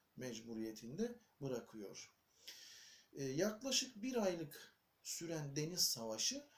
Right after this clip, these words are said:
on sekiz Mart bin dokuz yüz on beşte düşman gemilerinin çok ağır kayıplar vererek, ağır yaralar alarak, perişan bir halde ve hayal kırıklığıyla geri çekilmesiyle sonuçlanıyor.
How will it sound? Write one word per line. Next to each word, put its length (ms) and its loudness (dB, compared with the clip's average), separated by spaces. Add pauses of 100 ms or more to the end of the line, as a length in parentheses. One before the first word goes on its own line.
(240)
on 160 6
sekiz 420 2
Mart 340 -4
bin 180 -6
dokuz 280 -4
yüz 100 0
on 240 0
beşte 440 -2 (260)
düşman 460 0
gemilerinin 640 0
çok 400 -4
ağır 320 2
kayıplar 680 2
vererek, 580 -2
ağır 340 4
yaralar 460 6
alarak, 600 0 (380)
perişan 640 2
bir 120 0
halde 560 -2 (220)
ve 100 2
hayal 500 4
kırıklığıyla 920 -2 (180)
geri 240 0
çekilmesiyle 1000 0 (220)
sonuçlanıyor. 1040 -4